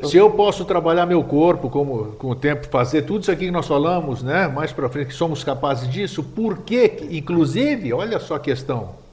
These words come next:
esses iniciados, esses avataras, né, apesar de que eu sei,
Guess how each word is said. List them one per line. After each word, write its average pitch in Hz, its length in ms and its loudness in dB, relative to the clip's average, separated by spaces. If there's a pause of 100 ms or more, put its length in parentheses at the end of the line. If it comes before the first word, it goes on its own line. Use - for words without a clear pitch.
(1300)
esses 214 540 0
iniciados, 135 1040 -2
esses 214 340 -2
avataras, 143 1120 -2
né, 170 260 -10
apesar 135 400 -2
de 160 80 -6
que 185 100 -4
eu 196 80 6
sei, 180 400 2